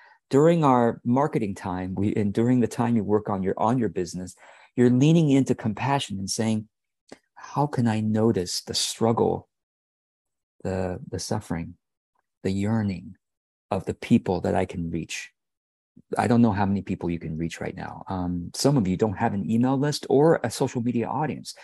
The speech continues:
but you do have Facebook friends. You do have a few LinkedIn contacts. You do have some people you can email. You have friends, you have some colleagues, you have some classmates. If you can, if you can do the work of contacting them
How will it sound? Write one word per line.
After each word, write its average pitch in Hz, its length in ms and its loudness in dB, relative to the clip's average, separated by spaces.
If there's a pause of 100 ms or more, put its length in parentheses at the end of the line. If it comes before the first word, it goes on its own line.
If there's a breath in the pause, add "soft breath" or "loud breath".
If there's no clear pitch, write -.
(260 loud breath)
but 123 80 6
you 135 140 8
do 165 140 8
have 147 200 6
Facebook 110 340 -2
friends. 92 480 -8 (520 soft breath)
You 120 100 4
do 156 140 8
have 151 160 8
a 110 40 2
few 123 220 6
LinkedIn 104 380 0
contacts. - 680 -6 (360 soft breath)
You 120 80 8
do 156 100 8
have 151 180 8
some 117 140 6
people 123 280 4
you 101 100 2
can - 180 -2
email. 98 540 -4
You 104 120 -2
have 117 120 0
friends, - 500 0
you - 100 -4
have 98 120 -4
some - 100 -4
colleagues, - 420 0
you 101 60 -4
have 95 80 -4
some 92 120 -4
classmates. 107 580 -6 (880 soft breath)
If 117 260 2
you 147 220 4
can, 139 300 4 (460)
if 123 200 2
you 151 100 4
can 123 440 2
do 135 200 6
the 156 100 4
work 113 520 0 (440)
of 110 300 0
contacting 135 920 0
them 104 460 -2